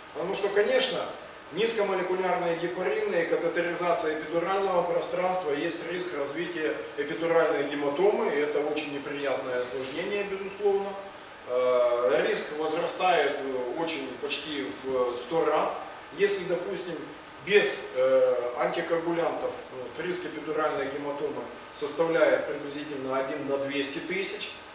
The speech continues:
эпидуральных пункций, то при наличии, вот, э, низкомолекулярных гепаринов риск увеличивается один на три тысячи пункций.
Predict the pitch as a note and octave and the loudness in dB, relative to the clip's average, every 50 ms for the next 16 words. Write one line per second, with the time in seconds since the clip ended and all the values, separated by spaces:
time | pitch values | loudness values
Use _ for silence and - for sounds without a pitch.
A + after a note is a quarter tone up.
0 | - - - - - - - D#3 - E3+ F3 - F3+ F#3 F#3 F#3 F#3 F#3 F#3 F3+ | -16 -16 -16 -16 -10 -4 -4 -2 -2 -2 -2 -2 0 2 4 4 4 4 2 0
1 | F3+ F3+ F#3 F#3 F#3 F3+ F3+ - - G3 - - - - - - - - - - | 0 -2 -4 -6 -6 -6 -4 -6 -6 -6 -8 -10 -12 -14 -16 -16 -16 -16 -18 -16
2 | - - - - G3 G3+ G3 E3+ - - - - - - - E3 E3+ F#3 F#3+ G3 | -16 -10 -2 4 8 8 10 10 8 6 4 -4 -6 -6 -4 -2 0 0 2 2
3 | F#3+ F#3+ G3+ G3 - F3 E3+ D#3+ D3+ C#3 - - - - C#3 C#3+ C3+ C3+ C3+ C3 | 2 2 2 2 2 2 2 2 2 0 0 -2 -4 -8 -8 -6 -4 -2 -2 -4
4 | C3 - C#3+ C#3 C3 C3 C3 B2+ B2+ B2+ B2 B2 B2 A#2+ A#2+ A#2+ A#2 A2+ A2+ A2 | -4 -4 -2 0 2 4 4 4 6 4 4 4 2 2 0 -2 -2 -2 -2 -2
5 | G#2+ G#2 G2+ - - D#3 E3+ D#3+ - E3+ E3 E3 E3 E3 D#3+ E3 E3+ E3+ E3 D#3 | -2 -4 -4 -4 -4 -4 -4 -4 -2 -2 -2 0 0 0 0 0 0 2 2 2
6 | - - D#3 D#3 D#3+ E3+ D#3+ E3+ F3 F#3 G#3 A3 A3 G#3+ G#3 G#3+ - - - - | 0 0 -2 -4 -6 -6 -4 -2 -2 -2 -2 -2 -2 -4 -4 -6 -6 -10 -14 -14
7 | - - C#3 - F#3+ G3+ G#3 F#3+ - - E3+ E3 E3 E3+ G3+ G#3 - - G3+ G3 | -6 0 4 4 6 6 4 2 2 0 -2 0 0 0 0 -2 -2 0 0 0
8 | F#3 - - F3+ F3 - - - - - - - C#3 D3+ - - G#3+ G#3+ G#3 G3 | 0 0 0 -2 -4 -4 -6 -8 -12 -14 -8 -2 2 2 2 4 2 2 2 4
9 | G3+ G3 - G3+ G3 F#3+ - - - - - - - - - - - - - - | 2 2 2 2 0 0 -2 -4 -6 -6 -6 -8 -8 -8 -8 -8 -10 -12 -14 -14
10 | - - - - - | -16 -14 -14 -14 -14